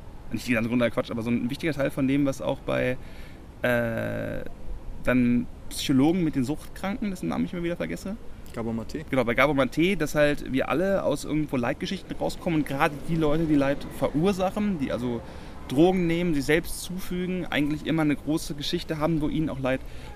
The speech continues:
Speaker 1: zugefügt worden ist. Oder dieses Buch, was jetzt gerade über Donald Trump veröffentlicht worden ist, von seiner Nichte, glaube ich, was zeigt, was für eine absolut beschissene Familienstruktur, der man in manchen Bereichen wohl gehabt hat. Ich weiß nicht, wie viel man dem Ganzen glauben kann, aber es scheint relativ glaubwürdig zu sein. Aber zumindest das Argument kann es bestehen bleiben.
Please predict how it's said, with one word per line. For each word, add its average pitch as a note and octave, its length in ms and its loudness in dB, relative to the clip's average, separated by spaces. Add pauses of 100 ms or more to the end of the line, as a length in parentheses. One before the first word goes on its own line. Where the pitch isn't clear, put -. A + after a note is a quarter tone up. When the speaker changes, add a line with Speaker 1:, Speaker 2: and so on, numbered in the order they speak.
Speaker 1:
zugefügt G#3 560 4
worden G2 220 -2
ist. - 120 -8
Oder G#2+ 100 -6
dieses B2 220 -4
Buch, F3 220 -2
was C3+ 140 0
jetzt B2 120 -4
gerade C3+ 160 0
über B2 100 0
Donald C3 180 0
Trump F3+ 180 2
veröffentlicht B2+ 440 -2
worden A2 200 0
ist, - 120 -10
von B2 100 -4
seiner A2+ 160 0
Nichte, - 300 2
glaube F#2 340 -4
ich, - 120 -4 (400)
was - 160 0
zeigt, E3 180 2
was D3 100 -2
für E3+ 80 0
eine D#3 180 4
absolut F#3 360 0 (560)
beschissene F3+ 1080 4 (120)
Familienstruktur, D3+ 800 6
der G#2+ 120 0
man G#2+ 160 0
in G#2 60 0
manchen A2 240 0
Bereichen G#2 360 -2
wohl G#2+ 140 0
gehabt G2+ 260 -4
hat. B2 120 0
Ich A2+ 80 -6
weiß A#2+ 140 0
nicht, D3+ 160 0
wie - 40 -6
viel E3+ 160 -2
man E3 140 6
dem C3+ 100 6
Ganzen C#3 260 4
glauben A#2+ 260 4
kann, C#3 120 2
aber B2 80 4
es A#2+ 40 -2
scheint A#2+ 240 4
relativ B2+ 300 2
glaubwürdig A2 360 2
zu A2+ 120 -4
sein. G#2+ 300 -2
Aber A#2 140 -2
zumindest D3+ 240 4
das B2 40 8
Argument A#2+ 240 4
kann A#2 140 4
es - 60 0
bestehen G#2 320 -2
bleiben. G2+ 240 -2